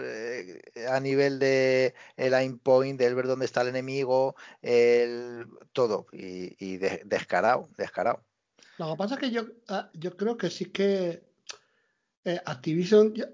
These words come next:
Speaker 2: igual está haciendo un esfuerzo por eliminar ese tipo de, de, de cosas,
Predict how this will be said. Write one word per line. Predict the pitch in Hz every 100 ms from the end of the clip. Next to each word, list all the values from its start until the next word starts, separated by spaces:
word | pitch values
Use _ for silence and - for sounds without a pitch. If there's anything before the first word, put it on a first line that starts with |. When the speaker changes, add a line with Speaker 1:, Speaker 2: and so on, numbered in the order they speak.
| -
Speaker 2:
igual | 214 165 185
está | 226 277 202
haciendo | 214 220 196
un |
esfuerzo | 180 - 208 196 160
por | 156
eliminar | 143 143 143 151 170
ese | 185 185 175
tipo | 170 180
de, | 156 151
de, | 147 151 -
de | 156
cosas, | 139 151 175